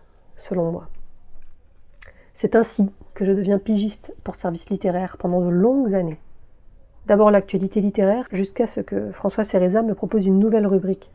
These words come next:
Exposition. Il m'appelle sa petite arménouche et, comme beaucoup d'autres, attend de moi un roman qui le surprendra. Sur mon arménité.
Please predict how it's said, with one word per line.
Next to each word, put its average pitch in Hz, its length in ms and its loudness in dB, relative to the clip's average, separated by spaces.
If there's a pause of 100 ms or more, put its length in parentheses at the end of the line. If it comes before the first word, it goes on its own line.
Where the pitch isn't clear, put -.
(140)
Exposition. 180 760 -4 (1160)
Il 220 100 4
m'appelle 233 320 8
sa 190 160 0
petite - 320 -4
arménouche 220 580 2
et, 202 60 -2
comme 233 200 4
beaucoup 247 200 2
d'autres, 226 400 0 (140)
attend 220 180 0
de 214 100 4
moi 233 200 4
un 208 80 6
roman 196 320 4
qui - 120 -4
le 185 100 -4
surprendra. 180 720 -6 (1000)
Sur - 220 -2
mon 190 160 4
arménité. 208 640 -2